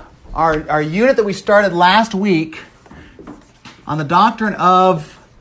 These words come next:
the church. And we kind of started with the very basics last week in the sense of h-, how do you answer questions about the church? That it's probably more,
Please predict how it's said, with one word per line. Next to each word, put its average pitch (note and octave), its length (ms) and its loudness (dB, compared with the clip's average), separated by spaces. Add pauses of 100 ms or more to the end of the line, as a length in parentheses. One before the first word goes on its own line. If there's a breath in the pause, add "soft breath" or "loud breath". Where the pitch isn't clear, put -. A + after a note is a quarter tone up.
(140)
the - 120 -8
church. - 720 -4 (760 loud breath)
And D#3 140 2
we F3+ 140 2
kind A3+ 320 0
of F#3 320 2 (120)
started A3 600 4
with F#3+ 320 -4 (200 soft breath)
the F3+ 60 -2
very G#3+ 200 4
basics B3 600 -2
last A#3 360 -2
week C4+ 260 0
in G#3+ 80 0
the F#3 80 -2
sense A#3+ 380 2
of F#3 320 4 (400 loud breath)
h-, - 100 -6
how A#3 260 4
do D4+ 100 0
you D4 180 2
answer C4 460 -2
questions G3 800 0
about F#3+ 440 -2
the F3+ 60 -2
church? - 680 -2 (680 loud breath)
That G3+ 260 4
it's G3 100 0
probably C4 520 2
more, A3 680 2